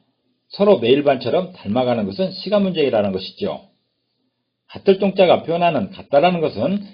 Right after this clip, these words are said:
일정한 공간에서 한 가지 음식을 먹는 사람은 매일반이다라고 표현하고 있습니다. 첫 번째 관련자는 마을 동자입니다. 마을 동자는 마을을 의미하고 있습니다.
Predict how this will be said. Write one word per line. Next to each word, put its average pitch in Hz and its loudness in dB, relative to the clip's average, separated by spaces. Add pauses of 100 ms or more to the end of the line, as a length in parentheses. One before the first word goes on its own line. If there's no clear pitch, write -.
일정한 139 -4
공간에서 104 0 (100)
한 - -10
가지 202 0
음식을 139 -6
먹는 110 -6
사람은 110 -8 (180)
매일반이다라고 117 -2
표현하고 120 -4
있습니다. 87 -8
첫 - -20
번째 196 2
관련자는 120 -8
마을 104 -4
동자입니다. 101 -10 (260)
마을 113 -6
동자는 123 -10
마을을 123 -6
의미하고 107 -6
있습니다. 85 -12